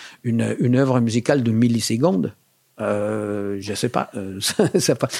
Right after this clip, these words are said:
Et des œuvres très courtes ont été faites, hein, de, de, de durée.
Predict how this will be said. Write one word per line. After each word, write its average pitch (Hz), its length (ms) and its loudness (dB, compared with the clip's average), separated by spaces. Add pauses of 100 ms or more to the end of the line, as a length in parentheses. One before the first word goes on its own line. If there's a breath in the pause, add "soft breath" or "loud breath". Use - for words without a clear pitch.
(240 loud breath)
Et - 220 -2
des 202 280 2
œuvres 262 220 4
très 202 180 2
courtes 240 300 0
ont 214 80 4
été 180 280 2
faites, 120 320 0
hein, 165 220 4
de, 127 320 4
de, 117 420 -2
de 117 160 0
durée. 135 760 4